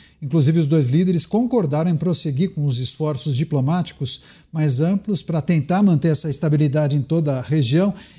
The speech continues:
e evitar isso que a gente tem chamado de expansão ou ampliação do conflito, segundo relatos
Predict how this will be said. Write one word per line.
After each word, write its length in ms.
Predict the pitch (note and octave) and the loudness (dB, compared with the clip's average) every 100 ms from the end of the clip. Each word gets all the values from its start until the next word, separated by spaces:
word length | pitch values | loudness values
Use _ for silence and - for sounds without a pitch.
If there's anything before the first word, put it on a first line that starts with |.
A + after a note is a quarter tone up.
| C3+ | -14
e 140 | - F3 | 0 2
evitar 680 | A3 G#3 - E3 F3+ F3+ - _ _ - | 2 0 -2 -2 -2 -4 -10 _ _ -8
isso 200 | E3+ E3 | -6 -2
que 60 | |
a 40 | F3+ | 0
gente 220 | D#3 D3 | 2 0
tem 160 | F3 D#3 | 0 -2
chamado 480 | - D3 E3 D#3+ | 0 0 0 2
de 440 | C#3+ C#3+ D3+ C#3 D3+ | 2 2 2 2 -2
expansão 800 | - - F#3 D#3 - F3 F#3 G#3+ - | -2 -2 0 0 0 -2 -2 -6 -8
ou 180 | - F3 | -4 2
ampliação 760 | G#3 D#3+ F3 D#3 - E3+ F3 E3 | 2 4 2 2 0 0 -2 0
do 140 | D3+ | -2
conflito, 520 | D#3 D#3+ - D3+ F#3 - - - | 0 -2 2 0 0 -6 -20 -12
segundo 440 | - D#3 D#3 E3 | -4 0 2 2
relatos 920 | C#3 E3+ C#3+ D3 D3+ E3 C#3+ - - | 2 0 0 -2 -4 -4 -2 -2 -4